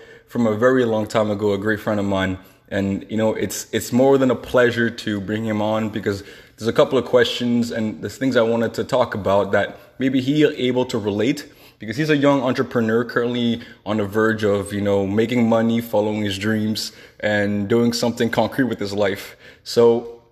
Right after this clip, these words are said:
first of all, before we jump into it, if you have not yet, go check out my last two podcasts. I'm sure it will help you guys with, uh, you know, going towards the life that you actually want to live.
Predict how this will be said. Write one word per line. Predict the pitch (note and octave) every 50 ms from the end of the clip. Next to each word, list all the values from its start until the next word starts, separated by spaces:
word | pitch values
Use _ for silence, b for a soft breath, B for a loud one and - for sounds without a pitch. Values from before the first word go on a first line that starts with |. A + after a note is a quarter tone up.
| _ _ _ _ _ _ _ _ _ _ -
first | - - - D#3+ D3+ - - A#2+
of | G#2+ G#2
all, | G#2 G2+ G#2 G2+
before | G#2 G#2 - - C3 B2
we | A#2+ A#2+
jump | A2+ - A#2+ A2 - -
into | A2+ A2 G#2+ - A2 A2 A2+
it, | A2+ B B B B B B -
if | - - C#3+
you | C3+
have | B2+ C3 B2+ A#2+
not | B2+ C3 C3+ B2 A2+
yet, | A2 A2 A2 A2+ A2+ A#2
go | B2 B2
check | A#2+ - B2+ A2+ A2+
out | A2+ G#2+ G#2
my | G#2 G2+
last | G#2 G#2 G2+ G2+ - -
two | - G#2+ F#2+
podcasts. | - - G2 F#2+ F2+ - - G2 G2 G2+ G#2 G2+ - - - - - - _ _ _ -
I'm | G2+ D#3+ -
sure | - - - - C#3+ C#3 C3 B2 A2+
it |
will | A2 A2 A2 G#2
help | A2 G#2+ - -
you | G#2+ G2
guys | G#2+ G#2 G#2 G2+ F#2+
with, | G2+ G#2 G2+ - - - G#2+
uh, | G2+ G2+ G2+ F#2 B B B B B -
you | G#2
know, | G#2+ G#2+ G#2+ G#2 - - - - -
going | B2+ C3 C3 C3 C3
towards | - A#2+ A2 A#2 A#2 A#2 A#2 A#2
the | G#2+
life | G2+ G2+ G#2+ G#2+ G#2+ G#2 -
that | G2
you | G2+ G2+ G2+ G2+
actually | G2 F#2+ - - G2+ F#2
want | F#2+ G2 F#2+ F#2 - -
to | F#2+
live. | F#2+ F#2+ F2+ E2+ - - -